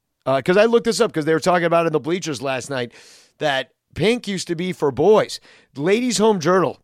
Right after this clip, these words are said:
in an article in June nineteen eighteen, said, "The generally accepted rule is pink for the boys and blue for the girls.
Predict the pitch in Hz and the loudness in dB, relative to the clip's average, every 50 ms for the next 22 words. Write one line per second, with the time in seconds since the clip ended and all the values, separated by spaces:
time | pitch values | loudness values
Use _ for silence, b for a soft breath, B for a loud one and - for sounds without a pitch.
0 | _ - 160 165 165 156 156 165 180 175 156 - 147 127 120 113 117 110 110 147 | _ -4 -4 -2 0 2 2 2 2 2 0 -4 -4 -6 -6 -8 -8 -8 -4 -2
1 | 170 175 170 165 151 - - 170 143 143 151 156 147 - 160 151 139 139 160 151 | -2 -2 -2 -2 -6 -8 -10 -6 -2 -2 -2 -2 -2 -4 -4 -4 -4 -4 -4 -6
2 | - 127 120 98 85 - - - - 127 117 113 113 110 95 - b b b b | -6 -8 -10 -10 -14 -14 -10 -8 -6 -4 -4 -4 -4 -8 -12 -18 b b b b
3 | b b b b _ - 151 165 135 113 151 170 190 208 214 214 220 214 202 190 | b b b b _ -6 -4 -4 -2 0 0 2 4 4 4 4 6 6 4 4
4 | - - - 185 185 175 - 190 170 143 147 170 190 202 196 175 151 139 135 135 | 2 -2 -2 -2 -2 -2 0 -2 -4 0 2 4 6 6 6 4 4 2 -2 -4
5 | 131 123 - b b b b b b b - - 190 202 220 226 - - - - | -4 -6 -12 b b b b b b b -10 -6 -4 -4 -4 -4 -6 -10 -6 -4
6 | 220 190 190 143 180 180 196 196 180 151 139 139 135 - - - 160 165 156 123 | -2 -2 0 0 2 4 6 6 6 6 4 2 -2 -4 -2 -2 -2 -2 -2 -2
7 | 143 170 202 226 226 - - - 190 170 170 143 180 196 202 170 127 - - - | -2 0 0 0 0 -2 -4 -6 -4 -2 0 2 2 2 2 2 0 -2 -6 -10
8 | - - | -10 -10